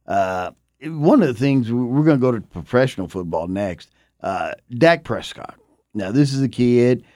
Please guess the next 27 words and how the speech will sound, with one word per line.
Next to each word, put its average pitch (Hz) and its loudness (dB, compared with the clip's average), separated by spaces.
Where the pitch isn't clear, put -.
uh, 69 -10
w-, 95 -8
wasn't 131 2
a 131 2
high 135 4
draft 123 0
pick. 123 -2
People 127 0
didn't 135 4
know 127 4
where 123 4
he 123 4
was 107 -2
gonna 117 2
be 107 0
at. 107 -2
I 90 -6
always 131 2
thought 135 0
he 123 2
was 110 -2
a 107 -4
great 113 2
athlete 113 0
at 87 -6
Mississippi 92 -8
State. 104 -2